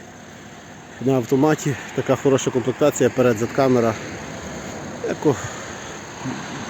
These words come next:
Ближче до хайлайну, сидіння як в хайлайна, але це не хайлайн. І такий тауранчик. Чотирнадцятий рік,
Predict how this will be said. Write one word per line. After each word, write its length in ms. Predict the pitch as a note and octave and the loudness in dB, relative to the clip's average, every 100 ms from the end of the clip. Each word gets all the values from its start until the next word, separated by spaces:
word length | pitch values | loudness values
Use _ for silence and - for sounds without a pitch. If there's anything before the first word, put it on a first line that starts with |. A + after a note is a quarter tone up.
| C3 | 6
Ближче 300 | F#3 A3 G3 | 8 10 8
до 80 | E3 | 6
хайлайну, 480 | - E3 F3 D#3+ D3 | 6 6 8 8 8
сидіння 340 | C#3+ E3+ D#3+ | 8 8 10
як 120 | D3 - | 6 4
в 20 | |
хайлайна, 500 | D3+ D3 D#3+ C#3+ B2 G#2 | 4 6 6 6 4 2
але 180 | B2 | 2
це 200 | A#2+ C3 | 2 2
не 180 | A#2+ A#2+ | 4 4
хайлайн. 400 | A#2 A2+ G#2+ G2 F2 - - - - - - - - - - - - - - - - - - - - | 2 0 2 -2 -4 -12 -14 -14 -14 -14 -14 -16 -16 -16 -16 -16 -16 -16 -16 -16 -16 -16 -16 -10 -4
І 60 | |
такий 260 | C3+ B2+ D3 | -2 2 2
тауранчик. 600 | B2+ A#2+ A2 G#2 G2+ - - - - - - - | 4 2 2 0 -4 -10 -14 -16 -16 -16 -16 -8
Чотирнадцятий 560 | - E3+ C#3+ C3+ - | 4 6 6 4 4
рік, 160 | A2 A2 | 2 0